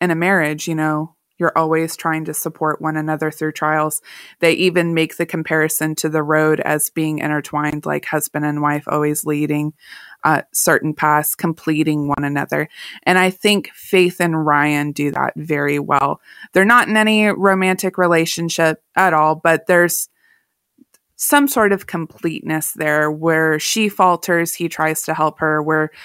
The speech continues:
he falters, she helps him. Uh, it's very much a balance there, and I liked that a lot.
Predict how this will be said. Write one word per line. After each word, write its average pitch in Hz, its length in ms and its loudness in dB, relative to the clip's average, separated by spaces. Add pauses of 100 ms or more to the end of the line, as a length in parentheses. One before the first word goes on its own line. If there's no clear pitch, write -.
(200)
he 240 240 2
falters, 214 880 2
she - 260 -2
helps 160 380 -2
him. 156 320 -4 (500)
Uh, - 200 -6 (340)
it's 180 240 -4
very 175 260 2
much 156 300 -4
a 156 60 -8
balance 147 600 -8
there, 185 400 -8
and 165 120 -4
I 147 80 -2
liked 147 360 -10
that - 200 -8
a - 120 -10
lot. - 280 -2